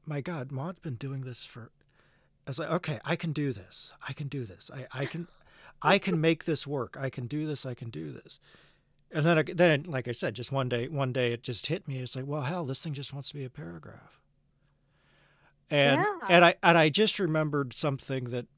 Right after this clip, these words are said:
Speaker 1: Robert Caro said, and your book made me think of it. And writing that thing that I put out made me think of it,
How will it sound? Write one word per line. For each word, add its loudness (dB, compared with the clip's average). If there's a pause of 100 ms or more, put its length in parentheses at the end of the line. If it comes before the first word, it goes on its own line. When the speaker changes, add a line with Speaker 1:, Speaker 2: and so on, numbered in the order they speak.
(160)
Speaker 1:
Robert 2
Caro 0
said, -6
and -6 (280)
your 2
book -2
made 0
me -6
think -10
of -12
it. -16 (760)
And -4
writing 2
that -2
thing -6
that -6
I -8
put -8
out -10
made -8
me -8
think -12
of -16
it, -20